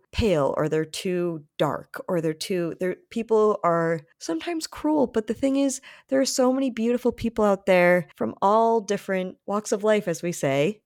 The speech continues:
and to see representation and to see it done so beautifully as well, and to advocate, both of them are advocates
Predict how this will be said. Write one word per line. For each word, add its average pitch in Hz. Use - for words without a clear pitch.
and 180
to 226
see 220
representation 185
and 170
to 175
see 185
it 175
done 175
so 262
beautifully 170
as -
well, 143
and 160
to 185
advocate, 170
both 214
of 240
them 208
are 175
advocates 180